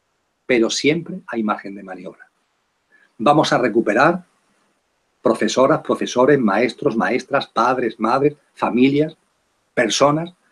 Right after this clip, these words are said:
Vamos a recuperar la esencia de la educación. Vamos a volver a la educación real, que es una educación en conciencia. Vamos a colaborar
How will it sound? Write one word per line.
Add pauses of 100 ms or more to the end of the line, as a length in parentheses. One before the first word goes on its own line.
(140)
Vamos
a
recuperar
la
esencia
de
la
educación. (920)
Vamos
a (420)
volver
a
la
educación
real, (1080)
que
es
una
educación
en
conciencia. (840)
Vamos
a
colaborar